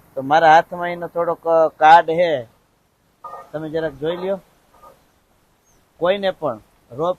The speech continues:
કરવો હોય તો આધુનિક નર્સરી છે, આનો આપણે વીડિયો બનાવવા પણ જવું છે. અને આધુનિક નર્સરી એવી છે કે તમે એને જો, અ, બિયા આપો ને કે તમારે જોતું હોય,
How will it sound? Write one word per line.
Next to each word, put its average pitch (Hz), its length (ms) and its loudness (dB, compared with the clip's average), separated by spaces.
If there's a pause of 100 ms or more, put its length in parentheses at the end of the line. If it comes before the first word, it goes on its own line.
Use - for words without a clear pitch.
કરવો 185 180 -2
હોય 185 160 0
તો 170 120 -8
આધુનિક 156 600 -6
નર્સરી 156 460 -8
છે, 214 160 -8 (160)
આનો 180 220 2
આપણે 185 300 4
વીડિયો 180 320 -4
બનાવવા 175 320 2
પણ 151 200 -8
જવું 131 340 -4
છે. 101 100 -12 (540)
અને 165 220 -2
આધુનિક 190 500 -4
નર્સરી 196 400 -4
એવી 202 200 -4
છે 196 120 0
કે 185 100 -6
તમે 185 360 -2
એને 190 220 -2
જો, 180 400 6 (340)
અ, 135 60 -4 (960)
બિયા 185 440 4
આપો 214 240 2
ને 139 240 -4 (280)
કે 160 100 -2
તમારે 170 720 4 (460)
જોતું 170 320 -4
હોય, 139 220 -4